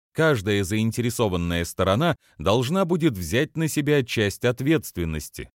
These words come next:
То, что когда-то рассматривалось как внешние эффекты при разработке национальной экономической политики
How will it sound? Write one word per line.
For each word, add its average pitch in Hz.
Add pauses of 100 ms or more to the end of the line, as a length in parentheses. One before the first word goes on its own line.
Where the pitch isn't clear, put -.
(460)
То, 123
что 117
когда-то 110
рассматривалось 104
как 101
внешние 101
эффекты 113
при 104
разработке 107
национальной 104
экономической 98
политики 90